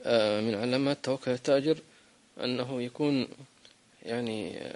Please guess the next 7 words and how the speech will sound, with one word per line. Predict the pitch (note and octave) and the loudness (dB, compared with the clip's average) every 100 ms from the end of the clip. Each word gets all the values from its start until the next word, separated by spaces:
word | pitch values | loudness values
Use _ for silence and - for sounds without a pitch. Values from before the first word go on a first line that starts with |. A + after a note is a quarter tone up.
| - | -12
كثير | C3 - C3 - - _ _ _ _ - | -10 -4 -2 -4 -10 _ _ _ _ -4
الصدقة، | - B2 A2+ - A2+ G#2+ A2 | 0 0 -2 -6 -8 -8 -10
كثير | - - B2 A2 | -12 -4 -4 -4
العطاء | - A2+ B2 A2+ - - _ - _ - - | -8 -2 2 2 -2 -20 _ -20 _ -20 -12
لله | G#2+ A2 A2+ G#2+ | -6 -4 -2 -4
سبحانه | - A#2 B2 G#2+ | -6 -8 -6 -6
وتعالى، | A2 G#2+ G#2+ B2 D3 | -6 -8 -4 0 0